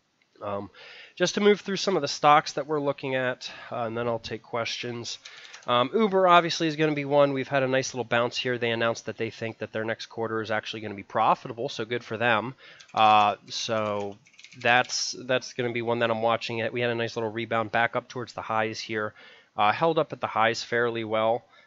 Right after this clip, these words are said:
um, holding this forty-seven. So if I zoom to an hourly, I'm gonna, I wanna see this forty-seven hold personally, uh, sit up near those highs, and then maybe we get a uh,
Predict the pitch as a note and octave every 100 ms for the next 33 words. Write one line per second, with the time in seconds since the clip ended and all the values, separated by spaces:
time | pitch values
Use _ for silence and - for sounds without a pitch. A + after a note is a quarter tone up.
0 | _ - G2 F#2+ A#2+ A#2 A2+ A2+ - A#2+
1 | A2 A2 - G#2+ G#2+ A2 A2 G2+ G#2 G2
2 | G#2+ G#2+ G#2 G2+ G2+ G2+ G#2 G#2 G#2 A#2
3 | B2+ A#2+ - B2+ C#3+ D3+ - C3+ B2+ -
4 | C3 A#2 - A#2 A#2+ A2 A2+ A2+ A2+ A2
5 | - A#2 A#2+ A2+ - - _ A2 A2 -
6 | A#2+ A2+ A#2+ A#2 A2+ A2 - A2 A2 G#2
7 | G#2+ G#2 G#2 A2 A2 G#2+ A2 G2+ _ G#2
8 | G2 G2 F#2+ _ - _ - G2+